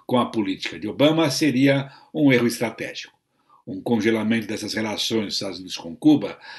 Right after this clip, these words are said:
abriria mais espaço na ilha castrista para Rússia e China,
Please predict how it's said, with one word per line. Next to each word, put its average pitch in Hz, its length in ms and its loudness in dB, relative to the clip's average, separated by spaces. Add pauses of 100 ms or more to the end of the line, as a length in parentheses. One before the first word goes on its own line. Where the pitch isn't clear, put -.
(180)
abriria 117 640 4
mais 147 260 4
espaço 123 580 -2
na 113 120 -2
ilha 107 140 -2
castrista 113 680 -4
para 101 340 -8 (260)
Rússia 107 340 -2
e - 20 -6
China, 117 480 0